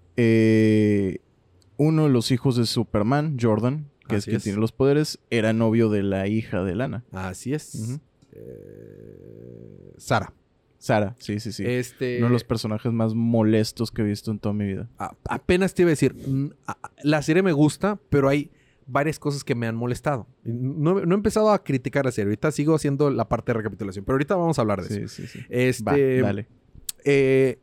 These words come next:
Speaker 2: dato importante. En el mundo cuadrado,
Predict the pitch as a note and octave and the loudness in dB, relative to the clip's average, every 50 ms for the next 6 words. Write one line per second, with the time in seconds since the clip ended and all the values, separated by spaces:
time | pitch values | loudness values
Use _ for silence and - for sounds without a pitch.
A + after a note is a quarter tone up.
0 | _ - D3 C#3+ C#3 D#3+ D#3+ - F#3+ D#3+ D#3 C3 - C#3 A#2 G#2 A2+ G#2+ A2+ A#2+ | _ -12 -6 -4 -2 -2 0 0 2 2 2 0 0 0 0 0 0 0 2 2
1 | B2 C3+ C#3+ C#3+ D#3 E3 E3+ E3+ F3+ F3 F3+ F#3 F3+ _ _ _ _ _ _ _ | 2 4 4 4 4 2 2 2 2 2 2 2 0 _ _ _ _ _ _ _
2 | _ _ - C#3+ C3+ C3+ D3 D#3 D#3 C3+ G#2+ A2 C3 C#3+ | _ _ -2 0 2 2 2 2 2 2 0 -2 -4 -6